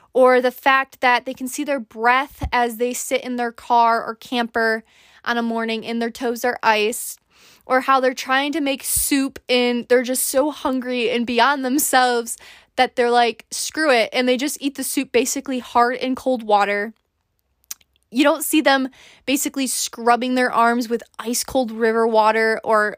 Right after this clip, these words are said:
not washing or having to take and go to the bathroom outside behind a tree. Like, you don't see the not so pretty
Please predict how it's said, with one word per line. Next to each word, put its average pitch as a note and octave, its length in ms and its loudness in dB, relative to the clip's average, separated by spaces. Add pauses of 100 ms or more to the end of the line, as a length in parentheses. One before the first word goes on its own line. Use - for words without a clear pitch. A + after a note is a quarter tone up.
(120)
not A#3+ 340 0
washing C4 640 0
or A#3+ 180 0
having C4 340 -2
to C4+ 140 -6
take B3 400 -6 (540)
and C4 120 -4
go B3+ 80 0
to B3 80 0
the A#3+ 100 0
bathroom A#3 600 0
outside A3+ 460 2
behind G#3+ 340 -2
a G3+ 60 -2
tree. - 320 -4
Like, A#3+ 180 0
you D4+ 80 2
don't C#4+ 460 0
see C#4 580 0
the B3+ 140 -2
not A3 320 0
so A3+ 500 -2 (160)
pretty A3 480 -6